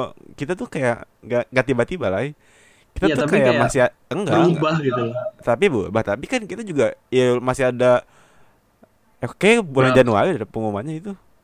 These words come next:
Speaker 2: Iya.
Speaker 1: Oke, masih lama aja
Speaker 2: Hah.
Speaker 1: kayak, oh, ya udahlah.
Speaker 2: Enggak lama-lama banget sih.
Speaker 1: Terus juga dengan,
Speaker 2: Tapi
Speaker 1: dengan si-, dengan sistem baru itu kayak ada positifnya gitu aja.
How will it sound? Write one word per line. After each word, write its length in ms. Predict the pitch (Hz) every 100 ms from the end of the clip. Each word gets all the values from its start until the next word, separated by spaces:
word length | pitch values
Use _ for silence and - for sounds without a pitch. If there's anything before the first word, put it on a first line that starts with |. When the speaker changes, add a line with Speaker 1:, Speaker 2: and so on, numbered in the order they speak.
| _ -
Speaker 2:
Iya. 400 | 117 107 98 - - _
Speaker 1:
Oke, 160 | -
masih 240 | 175 139 143
lama 320 | 113 160 220
aja 140 | 104 135
Speaker 2:
Hah. 140 | 135
Speaker 1:
kayak, 240 | 117 - - _ _ _
oh, 100 | 120
ya 100 | 107
udahlah. 380 | 95 110 156 175
Speaker 2:
Enggak 100 | 110
lama-lama 220 | 107 107
banget 220 | 104 120 131
sih. 180 | 120 120 - _ _ _ _ _ -
Speaker 1:
Terus 200 | 190 180
juga 180 | 123
dengan, 240 | 113 113 117
Speaker 2:
Tapi 240 | 202 190 - - -
Speaker 1:
dengan 280 | 131 131
si-, 280 | 131 139 131 - _ _ _
dengan 340 | 127 127 131
sistem 320 | 131 131 147 123
baru 160 | 151
itu 80 | 294
kayak 240 | 339 135
ada 20 | 123
positifnya 480 | 127 - 190 -
gitu 200 | 175 165
aja. 260 | 107 104